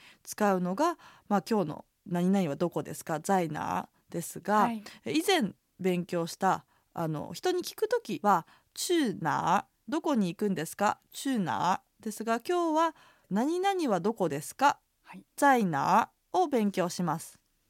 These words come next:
Speaker 2: まず文法の話からしましょう。何々はどこですか？と中国語で聞く場合、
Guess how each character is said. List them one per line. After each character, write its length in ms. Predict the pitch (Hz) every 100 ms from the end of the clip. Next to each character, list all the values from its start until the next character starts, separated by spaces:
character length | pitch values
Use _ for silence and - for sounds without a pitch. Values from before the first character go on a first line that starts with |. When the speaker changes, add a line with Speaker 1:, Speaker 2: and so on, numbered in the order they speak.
| _ _ _ _ _ _ _ -
Speaker 2:
ま 160 | 262
ず 260 | 233 208 196 _ -
文 220 | 226 302
法 240 | 294 294
の 120 | 277 254
話 360 | 233 220 -
か 160 | - 196
ら 220 | 214 -
し 200 | - -
ま 80 | 185
し 120 | -
ょ 40 | 185
う。 60 | - _ _ _ _ _ _ -
何 420 | 220 302 403 370
々 400 | 320 285 262 226
は 120 | 196
ど 160 | 185 277
こ 200 | - 240
で 140 | 185
す 160 | 208 -
か？ 240 | - 320 - -
と 120 | 277
中 280 | - 277 262
国 160 | 254 247 247
語 120 | 240
で 220 | 254 240 - _
聞 140 | - -
く 200 | 214 185
場 180 | 190
合、 60 | 180